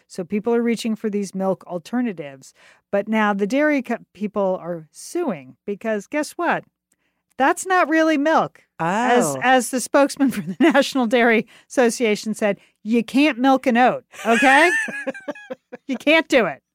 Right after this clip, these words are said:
Speaker 1: You
Speaker 2: Oh,
Speaker 1: can't
Speaker 2: so
Speaker 1: do it.
Speaker 2: it's the
Speaker 1: So
Speaker 2: cows versus everybody else.
Speaker 1: so now they're battling over the definition of milk.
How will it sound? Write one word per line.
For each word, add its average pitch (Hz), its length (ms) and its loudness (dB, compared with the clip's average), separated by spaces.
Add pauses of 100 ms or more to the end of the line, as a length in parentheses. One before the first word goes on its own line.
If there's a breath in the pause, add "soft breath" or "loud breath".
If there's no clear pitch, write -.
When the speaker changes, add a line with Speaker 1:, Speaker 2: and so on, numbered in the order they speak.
(840 loud breath)
Speaker 1:
You 254 80 -6
Speaker 2:
Oh, 226 40 -8
Speaker 1:
can't 240 240 4
Speaker 2:
so - 140 4
Speaker 1:
do 240 40 8
it. 240 40 8
Speaker 2:
it's 240 140 0
the 269 140 -4
Speaker 1:
So 226 80 0
Speaker 2:
cows 269 360 4
versus 247 360 0
everybody 226 460 0
else. 233 280 0
Speaker 1:
so 262 160 4
now 240 280 4
they're 240 140 4
battling 226 540 2
over 202 240 0
the 196 100 -2
definition 185 580 -4
of 208 120 -8
milk. 262 360 0